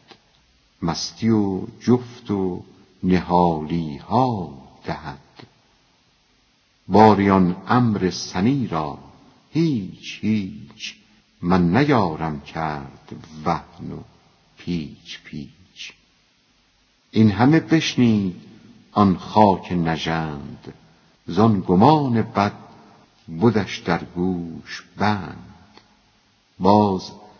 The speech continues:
از نوع دگر آن خاک پست، لابه و سجده همی کرد او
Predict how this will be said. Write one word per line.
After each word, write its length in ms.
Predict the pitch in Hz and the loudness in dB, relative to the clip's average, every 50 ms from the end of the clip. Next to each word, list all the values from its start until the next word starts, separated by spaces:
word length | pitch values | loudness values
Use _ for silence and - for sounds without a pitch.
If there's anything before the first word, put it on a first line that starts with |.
| _ - | _ -6
از 280 | - 95 82 78 76 90 | -4 -4 -4 -2 2 4
نوع 480 | 113 135 139 135 117 - - - 98 92 | 4 4 4 4 0 -4 -6 -4 -6 -6
دگر 540 | - - - - 95 92 - 139 147 139 113 - - - - | -6 -4 -2 0 0 2 2 2 0 0 -2 -8 -14 -12 -6
آن 200 | - 95 90 80 | -4 -2 -2 -2
خاک 560 | - - - 85 82 80 73 - - - - | -4 -6 -4 -2 -2 -2 -2 -4 -10 -18 -20
پست، 800 | - - - 92 98 101 101 98 92 90 87 - - - - - _ - - - _ _ _ _ _ _ _ _ _ _ _ - | -20 -14 -10 -8 -8 -8 -8 -10 -14 -16 -18 -20 -20 -20 -20 -20 _ -20 -20 -20 _ _ _ _ _ _ _ _ _ _ _ 2
لابه 480 | 98 110 120 120 120 110 117 151 147 | 6 8 10 10 8 8 4 2 0
و 260 | 127 123 127 120 113 | 2 2 2 2 2
سجده 680 | 107 - - - - 107 92 - - - - 117 117 104 | 0 -4 -6 -4 -2 -2 -2 -2 -4 -4 -2 0 0 -2
همی 460 | - 92 104 110 110 104 95 90 82 | -2 -2 0 2 2 2 2 -2 -4
کرد 400 | - - 87 82 76 - - 85 | -6 -8 -8 -8 -8 -8 -10 -8
او 320 | 87 85 80 78 76 - | -8 -8 -8 -10 -12 -14